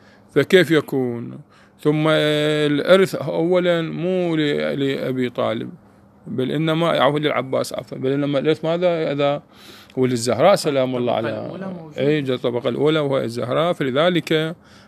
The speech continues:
Speaker 1: هذا القول مردود، مو صحيح. فق-، فقال قوم أن الإمام بعد رسول الله العباس، أو تذكرون أنتم أنه، أنتم النبي ما يورث، الآن صار يورث العباس،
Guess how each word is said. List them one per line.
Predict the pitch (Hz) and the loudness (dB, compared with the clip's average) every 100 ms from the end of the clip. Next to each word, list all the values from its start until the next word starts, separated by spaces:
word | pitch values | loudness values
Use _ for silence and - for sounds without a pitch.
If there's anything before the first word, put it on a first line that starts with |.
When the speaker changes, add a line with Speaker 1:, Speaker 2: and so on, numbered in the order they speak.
| - | 2
Speaker 1:
هذا | 190 147 | 4 4
القول | 127 170 175 165 | 2 4 4 4
مردود، | 127 123 143 120 | 0 0 0 0
مو | 147 | -2
صحيح. | - 92 107 95 - - - - - | -4 -6 -8 -10 -14 -20 -20 -20 -4
فق-، | 139 - 143 139 139 | -4 2 4 4 4
فقال | 135 127 127 143 139 | 0 2 2 2 2
قوم | 131 135 139 135 | 0 0 -2 -2
أن | 135 135 | -4 -2
الإمام | 135 131 139 135 | -2 -2 -2 0
بعد | 135 139 | 2 2
رسول | 143 147 | 0 0
الله | 143 143 | 2 2
العباس، | 131 117 123 156 156 | 2 0 2 2 2
أو | 160 185 | 2 2
تذكرون | 180 175 - 165 214 233 | 2 0 2 2 4 2
أنتم | 202 208 | 2 2
أنه، | 175 165 | 2 2
أنتم | 160 160 156 | 2 0 -2
النبي | 175 185 | 0 2
ما | 190 | 4
يورث، | 226 226 151 117 - | 6 6 6 0 -2
الآن | 143 156 170 | 0 2 2
صار | 165 160 160 | 2 2 2
يورث | 139 151 156 170 151 | 0 -2 0 0 0
العباس، | 131 143 165 185 175 | 0 2 2 2 0